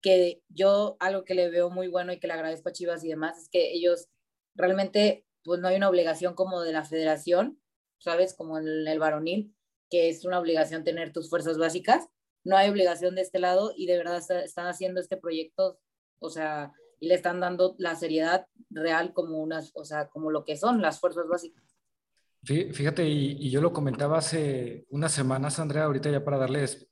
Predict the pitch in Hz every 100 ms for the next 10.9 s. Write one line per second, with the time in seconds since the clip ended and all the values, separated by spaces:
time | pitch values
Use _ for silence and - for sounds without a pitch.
0 | _ 127 117 131 127 139 131 117 107 104
1 | - 123 120 135 143 131 135 165 - -
2 | - - - - - _ _ - 147 143
3 | 143 143 147 175 190 185 165 - 151 143
4 | 135 - 147 147 165 - - 131 135 127
5 | 143 160 151 151 160 143 - 143 156 147
6 | 143 - 131 - 147 139 143 127 120 120
7 | 113 123 123 143 139 143 123 123 123 139
8 | 127 120 113 120 135 135 123 120 117 131
9 | 131 123 110 - - - _ 131 117 123
10 | 120 143 139 120 123 120 123 123 123